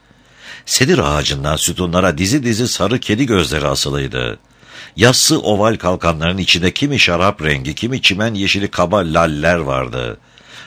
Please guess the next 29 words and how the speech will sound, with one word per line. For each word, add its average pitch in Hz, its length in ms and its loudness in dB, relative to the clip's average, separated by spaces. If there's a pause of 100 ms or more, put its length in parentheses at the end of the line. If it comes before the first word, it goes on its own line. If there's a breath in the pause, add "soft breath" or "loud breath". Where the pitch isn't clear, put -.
Bu 143 100 4
saydıklarım 131 640 2
orada 78 320 2
bulunanların 73 640 -2
pek 143 280 -2
küçük - 320 -2
bir 82 140 -2
kısmıydı. 64 720 -4 (720 soft breath)
İmparator 80 560 2
elini 73 300 -2
yüzünden 85 460 2
çektikten 87 500 2
sonra 87 260 2
konuştu. 78 640 -4 (360 loud breath)
"Bu 151 160 6
benim 131 240 4
hazinem, 76 560 0
buradakilerin 113 500 2
yarısı 90 480 2
sana 95 300 2
söz 101 260 2
verdiğim 85 400 2
gibi 85 200 -2
senindir. 67 600 -2 (520 loud breath)
Yanına 139 440 6
develer 101 460 6
ve 90 120 2
deveciler 80 560 2
vereceğim. 67 520 -4